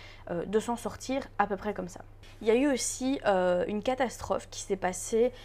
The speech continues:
alors, je pense que c'était au Bangladesh, il me semble. Oui, c'est ça, c'était au Bangladesh. C'était l'usine Rana Plaza. Euh, eh bien, dans cette, euh, dans cette usine, il y a eu une tragédie, euh, monstrueuse en deux mille treize. Il y a eu à peu près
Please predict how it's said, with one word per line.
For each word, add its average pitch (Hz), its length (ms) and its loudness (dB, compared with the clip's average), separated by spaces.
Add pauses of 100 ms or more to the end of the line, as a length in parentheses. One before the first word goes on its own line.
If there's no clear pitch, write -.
(200)
alors, 185 400 4
je 214 100 0
pense 247 220 4
que - 40 -8
c'était 214 160 4
au 196 80 8
Bangladesh, 208 880 8
il 202 60 -2
me 190 60 -2
semble. 202 480 0
Oui, 208 120 0
c'est - 140 -8
ça, 190 160 -2
c'était - 280 -4
au 190 60 4
Bangladesh. 190 560 0 (300)
C'était - 240 4
l'usine 233 400 4
Rana 233 320 4
Plaza. 196 500 0
Euh, 202 440 8
eh 226 100 6
bien, 208 260 2 (220)
dans 269 180 6
cette, 269 380 2
euh, 180 340 6
dans 214 160 6
cette 302 240 0
usine, 185 340 -4 (520)
il 214 100 -2
y 226 80 10
a 226 120 12
eu 254 60 10
une 208 320 4
tragédie, 208 680 2
euh, 180 100 4
monstrueuse 196 840 -2
en 170 220 -4
deux 175 140 -6
mille 196 180 -2
treize. 190 420 -4
Il 226 80 0
y 202 80 2
a 190 120 4
eu 233 40 6
à 214 100 6
peu 196 120 -4
près 233 300 -2